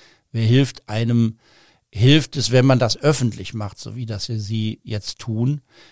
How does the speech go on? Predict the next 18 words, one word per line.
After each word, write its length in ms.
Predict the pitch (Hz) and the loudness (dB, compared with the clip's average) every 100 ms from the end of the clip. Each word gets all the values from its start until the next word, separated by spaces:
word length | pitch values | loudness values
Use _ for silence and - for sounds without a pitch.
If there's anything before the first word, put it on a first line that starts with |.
| _ _ _ | _ _ _
Da 120 | 117 | -4
gibt's 280 | 113 - - | -4 -4 0
kein 220 | 120 113 | 2 4
Muster. 500 | 113 131 - 175 - | 4 4 2 0 -2
Sie 240 | - 117 117 | -8 -2 -2
hatten 300 | - 123 107 | -2 -4 -2
Kontakt 460 | 117 107 131 - | -2 0 -2 -2
mit 140 | 123 113 | -4 -2
Natascha 420 | 110 - 120 117 | -2 0 0 0
Kampusch, 580 | - 120 127 139 135 - | 0 0 2 0 -2 -2
waren 200 | 113 110 | -2 0
bei 200 | 110 110 | 0 0
Günther 280 | 117 113 113 | 0 0 2
Jauch 400 | 110 117 127 _ | 2 2 0 _
gemeinsam 540 | 110 110 117 117 117 | -2 0 0 -2 -4
in 120 | 113 | -4
der 140 | 107 104 | -4 -2
Talkshow. 640 | 113 117 - 131 131 | 0 0 0 0 0